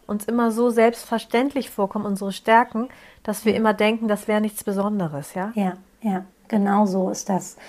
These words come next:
Speaker 2: Genau so ist das und das ist wirklich etwas, also, ähm, da, da leg, leg ich auch tatsächlich echt großen Wert drauf, ähm, auch in meiner Arbeit. Dieses herauszu-, also nicht nur herauszukitzeln, sondern wirklich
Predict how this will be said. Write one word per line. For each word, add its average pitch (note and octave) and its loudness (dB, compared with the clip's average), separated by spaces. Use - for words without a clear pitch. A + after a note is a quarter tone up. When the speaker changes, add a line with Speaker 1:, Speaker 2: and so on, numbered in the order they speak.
Speaker 2:
Genau A3 4
so B3+ 4
ist A#3 2
das C#4+ 0
und A3+ 4
das A3 0
ist - -4
wirklich A#3 -4
etwas, B3 2
also, G3+ 0
ähm, G3 4
da, G3 2
da G3 -2
leg, G#3+ 2
leg G#3+ -2
ich - -4
auch A#3 0
tatsächlich A3+ -4
echt G#3 -6
großen A3 0
Wert G#3 -4
drauf, G3+ 4
ähm, F#3 0
auch G3+ -2
in G3 2
meiner F#3+ 4
Arbeit. F3+ -2
Dieses G3 -2
herauszu-, A3+ 4
also F#3+ 4
nicht G3+ 6
nur A3 4
herauszukitzeln, A#3 2
sondern G3+ 2
wirklich A3+ -2